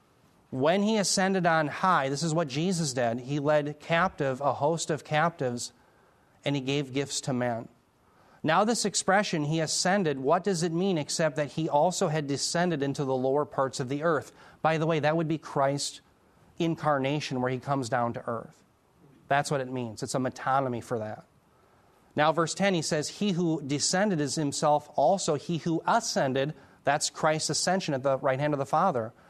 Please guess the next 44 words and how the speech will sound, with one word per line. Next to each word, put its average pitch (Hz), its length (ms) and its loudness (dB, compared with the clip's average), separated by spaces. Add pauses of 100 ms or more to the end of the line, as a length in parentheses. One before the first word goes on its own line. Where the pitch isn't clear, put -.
(220)
"far 160 280 4
above 143 280 2
all 139 160 4
the 131 80 0
heavens 147 400 0
so - 120 -4
that 127 120 2
he 139 100 -4
might 131 220 0
fill 123 280 0
all 113 220 0
things." 123 520 -12 (120)
All 117 60 -4
right, 143 180 2
now, 160 220 2 (260)
let's 208 180 0
focus 220 360 2
on 170 160 0
what's 160 180 2
in 165 100 -2
all 143 280 2
caps. 143 560 -2 (360)
That 170 280 2
is 202 160 0
a 190 80 0
quotation 175 1000 -2 (680)
from 170 380 2
Psalm 180 480 2
sixty-eight 156 920 -2
eighteen. 143 680 -4 (460)
So 180 200 0
with 208 220 0
your 247 120 2
finger 160 600 0 (640)
or 147 220 4
a 139 60 2
marker 143 640 2
in 143 320 -2
the 139 160 0
Ephesians 151 500 -2
four 156 240 0
passage, 123 580 -2
turn 196 400 0
to 151 380 -2